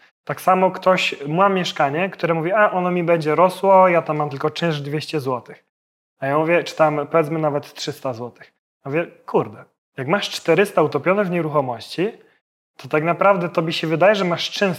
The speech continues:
trzy-, trzysta złotych, bo tyle fizycznie płacisz, ale ten kapitał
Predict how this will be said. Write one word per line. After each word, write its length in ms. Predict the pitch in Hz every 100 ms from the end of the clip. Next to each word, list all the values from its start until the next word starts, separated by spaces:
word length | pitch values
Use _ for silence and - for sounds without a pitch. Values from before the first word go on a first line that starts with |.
| -
trzy-, 480 | - - 196 160 147
trzysta 340 | - 185 - 160
złotych, 280 | 147 147 131
bo 100 | 143
tyle 220 | 190 175
fizycznie 460 | 156 143 135 143
płacisz, 460 | 123 117 - 202 - - - _ _
ale 180 | 139 139
ten 160 | 160 156
kapitał 680 | 180 - 139 135 156 208